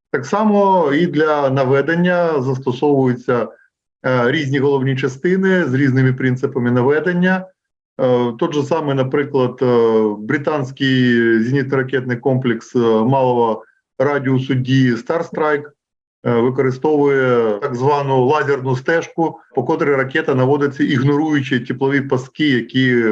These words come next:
отстрілюють, е, повітряні цілі, літаки, бойові вертольоти. Таких варіантів дуже багато, кожен комплекс є оригінальним, і чим більш, е,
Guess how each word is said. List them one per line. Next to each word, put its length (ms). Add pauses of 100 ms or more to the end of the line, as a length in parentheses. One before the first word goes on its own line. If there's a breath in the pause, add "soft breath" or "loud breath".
(280)
отстрілюють, 800 (460 soft breath)
е, 400 (320)
повітряні 420
цілі, 340
літаки, 500
бойові 320
вертольоти. 580 (160)
Таких 280
варіантів 440
дуже 280
багато, 760
кожен 360
комплекс 480
є 140
оригінальним, 920
і 200
чим 260
більш, 400
е, 400